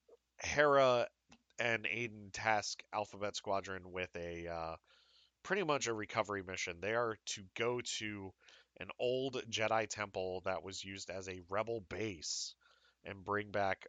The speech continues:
uh, ordnance, uh, for the carrier, the Lodestar, um, which is the character, uh, which is the carrier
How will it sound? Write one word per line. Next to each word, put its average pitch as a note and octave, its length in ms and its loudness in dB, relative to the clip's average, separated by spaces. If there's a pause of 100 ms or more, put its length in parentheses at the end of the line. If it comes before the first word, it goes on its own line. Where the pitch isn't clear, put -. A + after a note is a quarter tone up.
uh, F#2+ 220 0
ordnance, G#2 840 -4
uh, G#2 220 2
for G#2+ 240 -2
the F#2+ 100 -2
carrier, G#2+ 480 0
the F2+ 240 -6
Lodestar, G2 840 -2 (1160)
um, F2+ 320 -2 (840)
which G#2 360 -2
is F#2+ 260 -4
the F#2+ 180 -8
character, F#2+ 800 -4
uh, G#2 60 -2
which A2 220 -2
is F#2+ 140 -8
the G2 100 -6
carrier F#2+ 580 -4